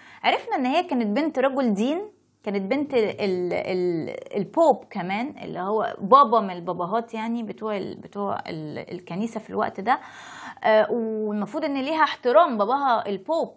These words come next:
يعني، أو يعتبر كبير المكان دينيا يعني، ولكن هي تعرضت لل-، للاغتصاب ولل-، للعبودية والأسر، واتبهدلت، والكانيباليزم،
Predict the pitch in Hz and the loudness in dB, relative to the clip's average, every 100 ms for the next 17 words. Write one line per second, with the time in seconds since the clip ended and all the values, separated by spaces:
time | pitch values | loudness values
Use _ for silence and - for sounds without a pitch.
0 | - - 156 - 98 120 - 233 - - | -10 -8 -6 -6 -6 -8 -6 -4 -6 -8
1 | - - - 196 285 302 233 202 190 285 | -16 -16 -4 0 2 0 0 -4 -4 -2
2 | 277 185 - _ _ _ _ 214 190 214 | -2 -4 -10 _ _ _ _ -2 2 4
3 | 262 262 196 180 185 175 165 190 226 359 | 4 2 2 0 -4 -4 -4 -2 0 0
4 | 359 294 247 294 311 294 185 196 214 247 | -2 -2 -2 0 0 0 0 0 0 0
5 | 247 240 196 190 180 180 175 175 170 190 | 0 -4 -4 -4 -2 -4 -2 0 0 0
6 | 190 180 - 165 - 220 226 214 202 185 | -2 -6 -10 -14 -4 2 6 6 4 -2
7 | 185 180 185 180 175 175 170 165 160 156 | -4 -4 -4 -4 -4 -2 0 0 0 0
8 | 151 165 170 175 180 196 226 240 190 185 | -2 -2 -2 0 2 4 4 4 0 0
9 | - 240 240 - 214 190 180 180 180 233 | 2 2 2 -4 -2 -2 -4 -8 -4 -2
10 | 220 208 185 180 180 190 226 220 226 | -2 -4 -8 -8 -6 2 2 2 -2